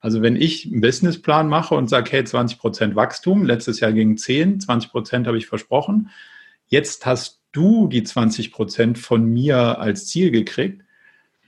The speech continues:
dann hat das A nichts mit Agilität zu tun und B macht es nicht alle Seiten vom Tisch happy, weil du denkst, wie soll das denn passieren? Keine Ahnung, aber wenn er meint, ich mach mal so gut es geht und am Ende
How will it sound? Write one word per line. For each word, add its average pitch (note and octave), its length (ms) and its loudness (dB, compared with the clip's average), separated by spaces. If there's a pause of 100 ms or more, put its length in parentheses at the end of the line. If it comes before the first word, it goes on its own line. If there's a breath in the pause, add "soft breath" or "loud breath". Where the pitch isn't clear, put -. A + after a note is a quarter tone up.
(500 soft breath)
dann A#2+ 180 0
hat B2 120 0
das A#2+ 120 -2
A B2 160 0
nichts C#3 220 -2
mit B2 120 0
Agilität A#2+ 560 -2
zu D#3 120 -8
tun E3+ 260 -2
und G#2+ 160 0
B B2+ 300 2
macht A#2+ 200 -2
es A#2+ 60 -4
nicht A#2+ 160 -2
alle B2+ 160 2
Seiten B2 260 0
vom A2+ 200 -4
Tisch F#3+ 280 -2
happy, A#2+ 300 0
weil A2+ 160 2
du C3 180 -2
denkst, C3+ 440 -2 (320)
wie G#2 100 -2
soll G#2+ 240 2
das C#3 280 -2
denn G#2+ 220 0
passieren? G#2+ 560 -6
Keine A#2+ 380 -2
Ahnung, C3+ 340 -2
aber A2 240 0
wenn A2 140 2
er G#2+ 100 2
meint, A#2 400 0 (380 loud breath)
ich A#2+ 180 -6
mach A2+ 240 2
mal C3+ 160 2
so A#2 140 0
gut A#2+ 180 -2
es - 80 -12
geht A#2+ 260 2
und A2+ 120 4
am G#2 140 0
Ende A2 360 2